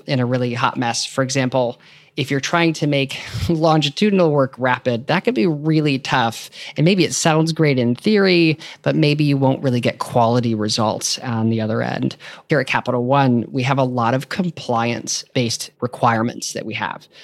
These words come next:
making sure that legal signs off and approves a lot of the research that we do, making sure that we are accommodating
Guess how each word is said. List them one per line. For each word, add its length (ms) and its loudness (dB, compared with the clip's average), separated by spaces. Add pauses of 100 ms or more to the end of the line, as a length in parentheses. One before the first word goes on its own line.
(180)
making 260 0
sure 220 0
that 180 -2
legal 460 2
signs 380 0
off 200 2
and 80 -8
approves 520 2
a 60 2
lot 180 4
of 80 0
the 80 0
research 420 -2
that 140 0
we 120 -2
do, 420 -2
making 360 -2
sure 220 0
that 140 -4
we 120 0
are 80 0
accommodating 880 2